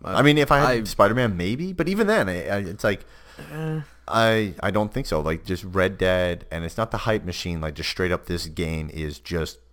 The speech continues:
Speaker 2: pure genius, pure gold. Like, I expect this thing to
Speaker 1: Yeah.
Speaker 2: just sweep at the Game Awards.
Speaker 1: Oh, yeah. No, I'm, I'm on board with you, buddy. I think I completely agree that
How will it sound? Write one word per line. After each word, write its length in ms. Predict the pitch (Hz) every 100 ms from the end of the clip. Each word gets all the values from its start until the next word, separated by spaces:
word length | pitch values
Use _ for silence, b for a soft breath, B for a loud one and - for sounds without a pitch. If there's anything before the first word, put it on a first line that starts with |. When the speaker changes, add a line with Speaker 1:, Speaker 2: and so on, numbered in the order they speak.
| _ -
Speaker 2:
pure 280 | - 87
genius, 400 | 78 85 71 73
pure 220 | - 98 90
gold. 220 | 73 -
Like, 100 | 80
I 40 |
expect 300 | 82 - 87
this 140 | - -
thing 140 | 87
to 100 | -
Speaker 1:
Yeah. 60 | 127
Speaker 2:
just 140 | 80
sweep 560 | - - 92 98 - - B B B B
at 120 | -
the 60 | -
Game 200 | 78 76
Awards. 400 | 62 50 - - b b b b b b - - - - - - - -
Speaker 1:
Oh, 100 | 156
yeah. 160 | 85 - - - - -
No, 160 | 127 117
I'm, 380 | 113 120 101 - -
I'm 200 | 101 107
on 140 | 95
board 240 | 92 95 85
with 180 | 85
you, 80 | 80
buddy. 260 | 82 87 87
I 80 | 92
think 280 | - 90 - - b b b -
I 180 | - 95
completely 580 | 90 101 98 101 87 90
agree 300 | 87 95 92
that 280 | 90 92